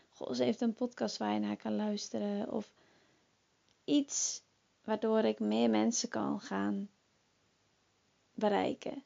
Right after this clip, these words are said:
Zou ik echt super vinden als je dat doet. En je kan ook nog, als je bij Spotify deze podcast luistert,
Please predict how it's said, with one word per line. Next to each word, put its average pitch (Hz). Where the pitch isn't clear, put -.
Zou -
ik -
echt -
super -
vinden 220
als -
je 214
dat 214
doet. 240
En -
je 247
kan 220
ook 302
nog, 285
als 247
je 240
bij -
Spotify -
deze 214
podcast -
luistert, 302